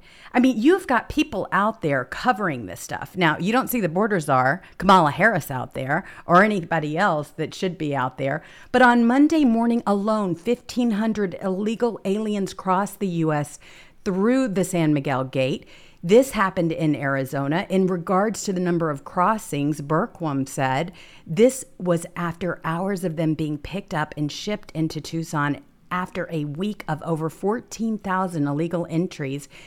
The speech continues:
in the Tucson sector. This is incredible. And yet, if you were to talk to any of the Biden administration officials, they would say,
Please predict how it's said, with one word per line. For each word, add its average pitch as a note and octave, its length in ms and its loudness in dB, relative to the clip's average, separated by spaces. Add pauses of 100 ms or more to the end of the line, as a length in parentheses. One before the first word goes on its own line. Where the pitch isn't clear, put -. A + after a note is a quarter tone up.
(200)
in G#3 120 4
the G3+ 80 2
Tucson D3+ 500 -2
sector. D3 540 -10 (380)
This C#4+ 120 -2
is C4 140 4
incredible. G#3 840 -2 (240)
And C4 220 10
yet, C4+ 160 8
if B3 120 0
you B3+ 140 0
were D4 120 0
to B3+ 80 -2
talk B3 420 -4
to - 120 -6
any A3+ 220 0
of G3 120 -4
the E3+ 80 -2
Biden F#3 440 0
administration C#3 1120 -4
officials, C#3+ 540 -8
they A#3 140 -2
would B3 180 -4
say, B3+ 240 -2